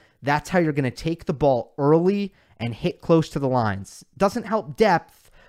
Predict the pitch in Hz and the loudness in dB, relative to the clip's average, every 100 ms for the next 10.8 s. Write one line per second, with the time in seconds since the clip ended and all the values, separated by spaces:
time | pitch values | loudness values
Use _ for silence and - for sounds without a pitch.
0 | _ _ 127 156 147 147 - _ 151 151 | _ _ 2 6 6 4 0 _ -4 -4
1 | - 196 185 165 139 160 151 151 143 220 | -4 -6 -4 -6 -4 -4 -2 -2 0 -2
2 | - 208 180 139 139 131 127 127 - _ | -2 -4 -2 0 2 4 4 2 -2 _
3 | - 143 156 - 175 139 147 131 - - | -4 0 0 -2 -4 -2 -2 -4 -6 -6
4 | 107 92 _ _ _ _ - 147 135 131 | -8 -8 _ _ _ _ 2 4 6 6
5 | 127 127 - _ 127 127 175 - 196 190 | 4 -2 -10 _ -4 0 0 2 2 2
6 | 151 175 175 175 165 156 135 135 127 110 | 0 -2 4 4 4 2 2 2 0 -2
7 | 98 98 - _ _ _ - - 135 131 | -6 -8 -16 _ _ _ -2 2 4 2
8 | 127 127 127 - 117 127 123 123 - 139 | 2 -2 -4 -8 -2 0 2 -2 -4 0
9 | 156 185 - - 160 127 107 101 107 - | 2 0 -2 2 4 4 2 -2 -8 -16
10 | _ - - 160 160 160 208 | _ -14 -2 4 4 4 0